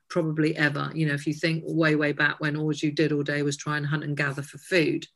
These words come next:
Now, the guy will bring it or the woman will bring it to your house and even put it on your kitchen table.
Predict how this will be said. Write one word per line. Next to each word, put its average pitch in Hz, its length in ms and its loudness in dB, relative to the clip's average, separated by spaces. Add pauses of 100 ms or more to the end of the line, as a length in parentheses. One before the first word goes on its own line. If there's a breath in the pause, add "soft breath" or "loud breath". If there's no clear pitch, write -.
(380 loud breath)
Now, 160 540 4 (360)
the 160 120 2
guy 151 260 4
will 147 140 0
bring 156 240 0
it 151 120 -4
or 151 120 -2
the 147 120 -2
woman 156 360 4
will 147 100 0
bring 160 240 2
it 156 140 -4
to - 100 -2
your 156 100 0
house 160 280 -2
and 160 80 -2
even 147 120 -4
put 156 140 -4
it 151 60 -6
on 151 80 -8
your 147 100 -8
kitchen 156 300 -8
table. 151 560 -2